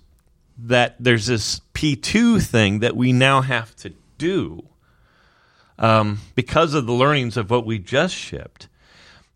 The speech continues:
their model doesn't account for really changing these downstream it, expectations. It really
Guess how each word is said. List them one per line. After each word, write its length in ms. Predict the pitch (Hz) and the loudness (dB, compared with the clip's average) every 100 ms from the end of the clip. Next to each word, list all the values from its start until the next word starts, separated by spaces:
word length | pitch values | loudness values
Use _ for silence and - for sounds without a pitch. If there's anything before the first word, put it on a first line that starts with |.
| _ _ _ _ - | _ _ _ _ -16
their 320 | 120 160 185 | -2 0 2
model 280 | 180 180 180 | 2 2 0
doesn't 380 | 160 151 147 | -2 -2 -6
account 480 | - - 143 156 190 | -8 -6 2 4 4
for 480 | - - 131 113 110 _ _ _ _ _ _ | 0 2 4 4 2 _ _ _ _ _ _
really 640 | - 107 139 160 151 143 139 _ _ _ - | -16 -4 2 4 4 2 -2 _ _ _ -6
changing 920 | - - 190 208 214 190 139 147 131 | -4 2 2 2 0 0 -2 -2 0
these 220 | 131 113 | -2 -2
downstream 920 | - 120 120 117 - 110 101 101 101 - | -2 -2 -2 -6 -10 -10 -8 -8 -10 -6
it, 180 | 123 123 _ _ _ _ _ | -6 -6 _ _ _ _ _
expectations. 880 | 127 117 - 113 - 175 139 76 80 | 0 0 -4 -8 -2 -2 -2 -10 -8
It 140 | 110 | -8
really 760 | 110 113 131 170 185 170 151 | -6 -4 0 0 2 2 0